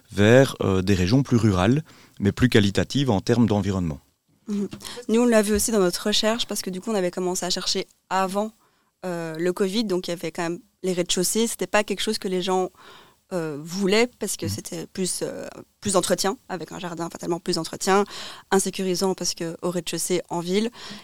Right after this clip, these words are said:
Speaker 2: Et, euh, et du coup, il y avait une belle offre. Et après le covid, c'était tout l'inverse. Les gens se battaient pour les, les rez-de-chaussée. Et donc, euh, c'est pour ça qu'on a abandonné. On s'est dit, on veut pas se battre, nous.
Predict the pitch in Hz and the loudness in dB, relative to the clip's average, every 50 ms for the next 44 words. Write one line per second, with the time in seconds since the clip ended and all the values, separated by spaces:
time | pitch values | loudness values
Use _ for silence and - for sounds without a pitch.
0 | - _ _ 196 185 180 175 170 160 156 147 135 - - 175 165 170 226 269 233 | -20 _ _ 4 6 6 6 6 4 4 2 0 0 -2 -2 0 2 2 4 4
1 | 190 170 151 160 160 156 156 160 202 202 214 202 233 302 - - - - - 190 | 4 4 2 0 -2 -4 0 6 6 8 8 8 4 4 0 -6 -8 -2 2 4
2 | 165 160 - - 233 240 - 196 208 - - - 180 139 - _ _ _ _ - | 4 4 4 2 0 0 0 0 -2 -2 -4 -6 -6 -8 -8 _ _ _ _ -4
3 | 262 262 240 202 180 175 - - - - 175 180 170 190 - - 165 165 170 202 | 0 2 4 4 4 2 0 -4 -8 -4 -4 -2 -2 -2 -4 -4 -6 0 0 0
4 | 196 - - 208 208 - 196 185 180 170 170 165 165 165 208 - _ _ - - | 0 2 0 -2 -2 -2 -8 -6 -6 -6 -6 -6 -8 -10 -14 -16 _ _ -4 -2
5 | 185 185 180 170 - - 175 - - 180 180 - - - - - - - _ _ | -2 0 0 0 0 -2 -2 0 0 -2 -2 -2 -8 -16 -20 -20 -20 -20 _ _
6 | _ - 180 160 175 170 - 165 147 - - - 165 - 202 190 180 165 160 160 | _ -6 -2 0 2 0 2 -2 -4 -6 -8 -8 -4 -4 -4 -2 -2 -4 -6 -4
7 | 160 160 147 151 156 165 180 175 156 165 - 165 165 185 175 170 180 170 160 - | -6 -6 -6 -2 0 2 2 0 0 -4 -8 -8 -8 -10 -10 -10 -12 -12 -10 -10
8 | 170 - - 165 - - - 196 185 | -10 -10 -12 -12 -12 -12 -14 -14 -16